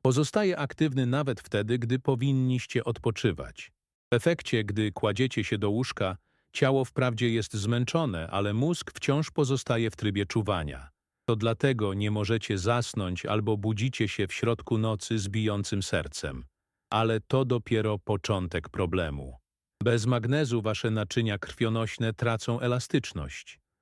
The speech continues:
Stają się sztywne, skurczone.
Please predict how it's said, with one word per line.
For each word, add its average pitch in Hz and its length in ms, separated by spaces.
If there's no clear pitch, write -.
Stają 123 360
się 113 160
sztywne, 78 640
skurczone. 104 800